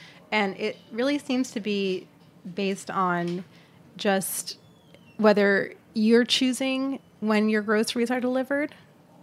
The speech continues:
Um, just to break it down in really simple terms, like, are, are, are you dictating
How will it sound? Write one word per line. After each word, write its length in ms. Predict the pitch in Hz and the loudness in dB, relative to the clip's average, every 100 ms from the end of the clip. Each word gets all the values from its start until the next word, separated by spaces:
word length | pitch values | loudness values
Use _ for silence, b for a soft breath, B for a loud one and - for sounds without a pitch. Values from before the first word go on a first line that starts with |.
| - - | -8 2
Um, 360 | 190 180 175 | 4 4 0
just 180 | 190 - | -4 -6
to 60 | 196 | 0
break 220 | 196 185 | 0 0
it 20 | |
down 220 | 196 190 | 0 0
in 100 | 180 | 0
really 240 | 180 190 180 | 0 0 -2
simple 400 | - 190 180 175 | -4 -6 -4 -4
terms, 560 | 185 175 170 170 170 - | -4 -4 -2 -6 -8 -12
like, 140 | 190 - | -12 -6
are, 160 | - 190 | -4 -4
are, 160 | 320 - - | -4 -10 -4
are 100 | 202 | -2
you 440 | 196 208 208 214 208 202 | 0 2 2 2 -2 -6
dictating 760 | 202 - 220 208 208 208 208 | -8 -4 -2 0 2 0 -2